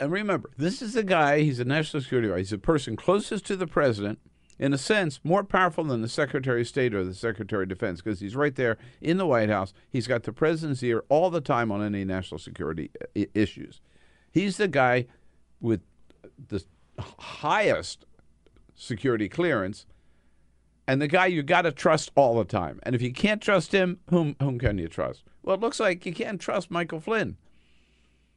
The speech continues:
There were reports that maybe he had, before the inauguration, before Donald Trump was president, that he was out there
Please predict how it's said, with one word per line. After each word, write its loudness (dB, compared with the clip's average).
There 0
were 2
reports 0
that -2
maybe 0
he -4
had, -4
before 0
the -6
inauguration, -4
before -6
Donald -4
Trump -4
was -6
president, -4
that 2
he -4
was -2
out 0
there -4